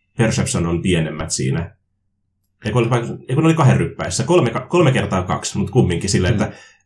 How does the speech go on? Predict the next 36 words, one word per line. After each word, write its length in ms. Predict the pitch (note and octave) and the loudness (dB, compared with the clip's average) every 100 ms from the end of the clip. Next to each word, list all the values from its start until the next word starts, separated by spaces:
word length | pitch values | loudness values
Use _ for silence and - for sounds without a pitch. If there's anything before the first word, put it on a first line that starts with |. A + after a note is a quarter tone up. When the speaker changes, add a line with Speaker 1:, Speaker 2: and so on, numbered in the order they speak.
| - | -4
Speaker 1:
sä 140 | C#3 | 2
voit 140 | B2 C3 | 2 2
laittaa, 320 | C#3+ B2+ A#2+ | 0 2 0
niinku, 180 | B2+ C3 | 2 2
jakaa 260 | D#3+ C#3+ | 2 0
sen 140 | A#2+ G#2+ | -2 0
pistemäärän 520 | D#3+ - F2+ D#2+ F#2 | 2 2 0 0 0
tasan 300 | G#3+ G#3+ D#3 | 0 2 0
niiden 180 | C3+ C3 | 0 0
kahden 240 | C3 B2 | 2 2
kesken, 480 | A2+ A2 A#2+ G#2 - | 0 -2 -2 -2 -2
tai 120 | B2 A#2 | -4 -2
sit 100 | A2+ | 0
jos 100 | G#2+ | 2
sä 60 | |
haluat 260 | B2 B2 - | 2 2 2
toisen, 240 | C3 A#2+ | 2 2
niinku, 160 | A2+ C3 | 0 0
paremmaksi, 420 | C#3 - A#2 E3 | 0 0 -2 -4
niin 100 | E3 | -2
toinen 280 | A#3+ - G2+ | 0 2 4
on 360 | D#3+ C3 - - | 4 4 0 -2
huonompi. 580 | B3 D#2+ D#2+ E2 G2 - _ _ _ _ - | 0 0 -2 -2 -4 -6 _ _ _ _ -2
Se 220 | - A#2+ | 2 2
tietysti, 260 | A2+ G#2+ | 2 -2
kun 120 | C3 B2+ | -2 0
pelataan 280 | G#2 G2 G2 | 2 2 4
yliluonnollisia 400 | F#2+ F#2 G2+ F#2 | 4 4 2 2
olentoja 360 | F#2 E2+ E2 | 2 0 -2
taas 220 | D#2+ F2 | -2 -2
siinä, 160 | F#2+ E2+ | 0 0
niin 100 | F2 | 0
sä 120 | F#2 | 0
voit 180 | F2+ F2+ | 0 2
olla 120 | F2+ | 0
tosi 460 | F2+ G2 F#2+ F2+ | 0 0 2 0